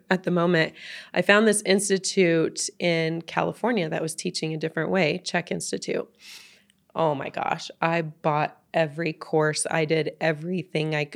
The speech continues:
I listened to that man every time I could. And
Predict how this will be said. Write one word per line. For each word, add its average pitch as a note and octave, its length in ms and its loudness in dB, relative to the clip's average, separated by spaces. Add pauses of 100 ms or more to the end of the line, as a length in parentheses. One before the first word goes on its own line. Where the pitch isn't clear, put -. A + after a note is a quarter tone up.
I E3+ 140 8
listened E3 380 4
to E3 60 2
that D#3 240 4
man D#3 400 2
every D#3+ 720 0
time D#3 220 0
I D3+ 60 -2
could. G3 380 6
And E3 280 -2